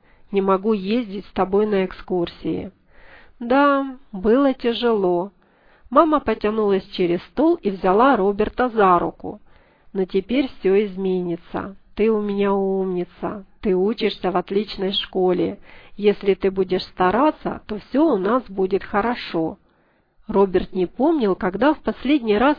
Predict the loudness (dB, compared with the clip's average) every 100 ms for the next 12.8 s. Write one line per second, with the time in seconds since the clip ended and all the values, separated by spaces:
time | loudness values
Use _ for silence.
0 | -2 -2 0 0 2 2 2 -2 -2 -2
1 | -4 -4 -6 -4 0 0 2 -2 -4 _
2 | _ 0 0 -2 -2 -2 0 -2 0 2
3 | 2 0 -2 -6 -6 -6 -6 -8 -12 -12
4 | -20 _ _ -6 -2 2 4 2 -2 0
5 | 0 0 -4 -4 -4 -2 -2 -2 -8 _
6 | -6 -4 -4 _ 2 4 2 2 0 0
7 | -4 -10 -8 -4 -2 -2 -2 -2 -2 -2
8 | -4 -18 -20 _ _ _ _ _ _ _
9 | _ -20 -8 -6 0 0 2 0 6 4
10 | 4 -2 -2 2 2 0 -2 -4 -2 0
11 | 0 0 0 0 0 0 -2 0 0 0
12 | 0 -2 -4 -4 -2 -2 -2 -4